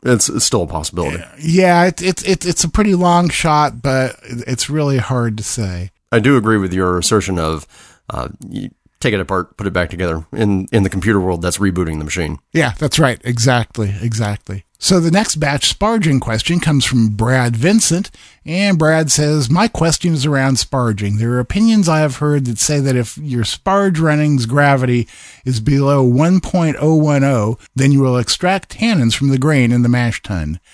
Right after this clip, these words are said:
Speaker 2: Do you in fact extract tannins when you go below a gravity of one point oh one oh? Should you stop taking runnings if you go below one point oh one oh?" If tannins are extracted,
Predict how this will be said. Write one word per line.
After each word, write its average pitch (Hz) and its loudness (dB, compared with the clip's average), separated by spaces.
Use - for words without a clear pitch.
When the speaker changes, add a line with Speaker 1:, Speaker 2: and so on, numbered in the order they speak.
Speaker 2:
Do 196 2
you 233 4
in 214 2
fact 185 -2
extract - -4
tannins 110 -2
when 123 4
you 120 2
go 123 2
below 120 0
a 113 2
gravity 117 0
of 107 -2
one 120 2
point 123 -4
oh 123 2
one 117 2
oh? 147 0
Should 117 -4
you 117 0
stop 127 -2
taking 151 0
runnings 180 2
if 123 -4
you 123 0
go 120 0
below 117 0
one 123 2
point 117 -2
oh 110 0
one 104 0
oh?" 95 -6
If 131 -2
tannins 151 0
are 135 0
extracted, 170 -2